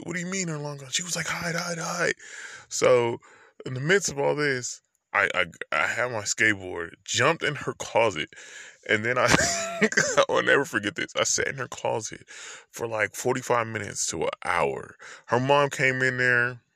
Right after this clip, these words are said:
Mexican lady, and I knew, uh, she would have found me, she would have whooped my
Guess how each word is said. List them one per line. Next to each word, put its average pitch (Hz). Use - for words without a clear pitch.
Mexican 101
lady, 85
and 87
I 87
knew, 120
uh, 101
she 143
would 143
have 113
found 98
me, 95
she -
would -
have 85
whooped 78
my 71